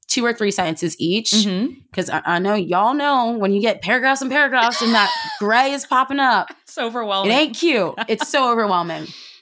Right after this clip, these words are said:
Speaker 1: And I really just said to him, like, "I'm thankful for the experiences that we shared.
Speaker 2: Mm-hmm.
Speaker 1: I mean, it sucks that didn't work out," 'cause I truly thought I was gonna have a future with this guy.
Speaker 2: Mm-hmm.
Speaker 1: But I was like, "At the end of the day, it didn't work out. I hope you're doing better than the last time we were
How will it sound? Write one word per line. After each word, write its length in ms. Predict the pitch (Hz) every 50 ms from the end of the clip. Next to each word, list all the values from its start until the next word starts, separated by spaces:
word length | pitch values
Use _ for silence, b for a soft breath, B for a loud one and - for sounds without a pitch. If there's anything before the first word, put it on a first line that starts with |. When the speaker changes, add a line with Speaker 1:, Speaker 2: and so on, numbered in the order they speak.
| _ _ _ _
Speaker 1:
And 120 | 233 226
I 80 | 220 220
really 320 | 226 208 214 202 196 214
just 180 | 214 233 220 -
said 140 | - 170 170
to 60 | 170
him, 160 | 175 190 202 214
like, 160 | 185 170 -
"I'm 120 | 190 185
thankful 440 | - - 175 170 170 - - 190 185
for 180 | - - 180 180
the 140 | 175 175
experiences 520 | 170 160 - - 170 165 165 170 - 170 160
that 120 | 175 165 -
we 80 | -
shared. 540 | 156 - - 156 156 160 160 160 175 208 214
Speaker 2:
Mm-hmm. 340 | 208 202 180 175 156 160 180
Speaker 1:
I 60 | 185
mean, 160 | 190 190 185
it 100 | 175 -
sucks 300 | - - 175 165 170 - -
that 140 | 196 -
didn't 180 | - 175 165 151
work 160 | 160 160 -
out," 180 | - 165 170 -
'cause 120 | - 208 -
I 160 | 196 226 269
truly 380 | - - - 202 180 180 170
thought 260 | 165 - 170 156 147 87
I 160 | 113 165 160
was 100 | 160 151
gonna 160 | - 165 160
have 140 | 165 156 151
a 60 | 156
future 320 | 156 - 165 160 - 180
with 160 | 175 180 - -
this 180 | 226 226 -
guy. 300 | - 277 285 311 339 381
Speaker 2:
Mm-hmm. 580 | - 196 190 170 147 165 147 143 139 143 156 190
Speaker 1:
But 140 | 190 - -
I 80 | 220
was 120 | 220 226 -
like, 140 | 220 202 -
"At 100 | - 196
the 80 | 202 202
end 100 | 196 214
of 60 | 220
the 80 | 226 190
day, 160 | 208 190 185
it 80 | 185
didn't 160 | - 175 175 175
work 200 | 196 214 208 -
out. 220 | 175 165 170 170
I 120 | - -
hope 200 | 165 156 170 165 -
you're 120 | 196 196
doing 180 | 185 208 214 220
better 260 | 190 170 165 170 170
than 140 | 170 180 175
the 80 | 175
last 260 | 170 160 143 143 - -
time 120 | 185 180
we 120 | 185 190
were 340 | 196 208 214 214 214 202 -